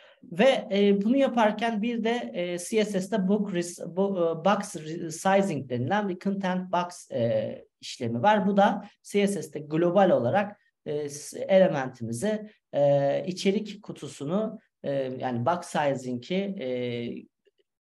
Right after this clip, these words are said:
genişliğini, e, mevcut, e, cihazın genişliğine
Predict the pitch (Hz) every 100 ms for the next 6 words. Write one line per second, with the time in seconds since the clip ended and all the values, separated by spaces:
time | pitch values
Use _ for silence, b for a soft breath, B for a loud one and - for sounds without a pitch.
0 | - 160 156 - 131 127 165 208 202 B
1 | B - 139 139 135 135 135 135 135 123
2 | 120 _ _ _ 143 143 185 190 233 -
3 | - _ _ _ - 143 143 139 135 135
4 | 151 196 208 180 175 190 196 196 - 143
5 | 139 202 254